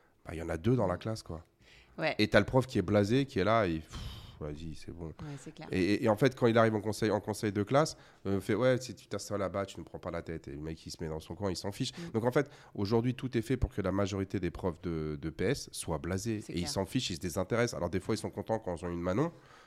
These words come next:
Speaker 1: tu vois, mais par rapport aux autres, il est là. Enfin, tu peux pas lui, tu peux pas lui demander.
Speaker 2: Mm.
Speaker 1: Tu peux pas lui demander. Donc du coup, en gros, c'est très bien le P S. Le problème, c'est que, on,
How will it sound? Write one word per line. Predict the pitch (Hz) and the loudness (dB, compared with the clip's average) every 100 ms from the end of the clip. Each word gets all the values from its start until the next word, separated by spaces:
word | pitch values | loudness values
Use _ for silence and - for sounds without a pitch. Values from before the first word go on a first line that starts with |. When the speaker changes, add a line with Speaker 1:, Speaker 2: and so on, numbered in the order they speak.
| - - | -8 0
Speaker 1:
tu | |
vois, | 98 92 | 2 2
mais | 80 | 0
par | 90 78 | 0 0
rapport | 85 92 | 0 -2
aux | 87 90 | -2 0
autres, | 117 110 80 | 0 -2 -4
il | 78 | -2
est | 87 | 0
là. | 98 | 0
Enfin, | 85 82 | 0 -6
tu | - | -8
peux | 113 | 0
pas | 160 | 2
lui, | 139 120 | 4 0
tu | - - | -4 -14
peux | - 127 | -12 0
pas | 175 | 2
lui | 135 | 2
demander. | 101 95 98 | 0 -2 -2
Speaker 2:
Mm. | 175 - - - | -6 -12 -20 -14
Speaker 1:
Tu | - | -6
peux | 113 | 0
pas | 139 | 2
lui | |
demander. | 123 120 101 | 4 4 4
Donc | 107 | 2
du | 104 117 | 0 -2
coup, | 156 | 0
en | 127 | 0
gros, | 107 123 | 0 -2
c'est | 123 - | -2 -6
très | - - | -4 -2
bien | 110 107 | 2 2
le | 117 98 | 2 0
P | 90 | 0
S. | 92 135 - - - - | 0 -2 -8 -20 -14 -6
Le | 85 | -6
problème, | - 90 98 117 | -2 2 2 0
c'est | - | -4
que, | 85 87 - | -2 -2 -2
on, | 92 92 | -4 -4